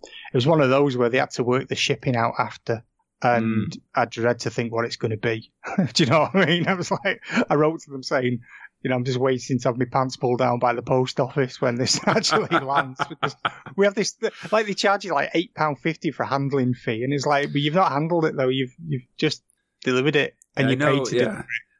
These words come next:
Speaker 2: All these international
Speaker 1: It's
Speaker 2: shipping rates. Just, I mean,
Speaker 1: Oh.
Speaker 2: that, that's why I have to have a, a digital subscription to two thousand A D because it's, like, half as much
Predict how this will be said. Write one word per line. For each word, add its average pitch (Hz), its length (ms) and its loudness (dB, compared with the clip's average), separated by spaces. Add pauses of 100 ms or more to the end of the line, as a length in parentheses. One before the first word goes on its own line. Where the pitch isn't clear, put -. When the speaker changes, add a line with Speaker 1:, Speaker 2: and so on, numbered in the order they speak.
(200)
Speaker 2:
All 135 160 2
these 160 140 2
international 135 720 2
Speaker 1:
It's 110 100 -2
Speaker 2:
shipping 135 320 0
rates. 120 200 2
Just, 147 220 6
I 120 80 6
mean, 113 80 0
Speaker 1:
Oh. 117 40 0
Speaker 2:
that, 143 180 -2
that's 147 180 2
why 135 140 4
I 127 80 2
have 131 160 2
to 131 80 0
have 117 100 0
a, 117 80 2 (100)
a 113 200 2
digital 123 460 0
subscription 107 640 -4
to - 60 -12
two 113 140 -2
thousand 104 400 0
A 98 140 2
D 104 360 0
because 98 380 -2
it's, 98 160 -4
like, 101 160 0
half 107 340 -2
as 95 160 -12
much 98 600 -4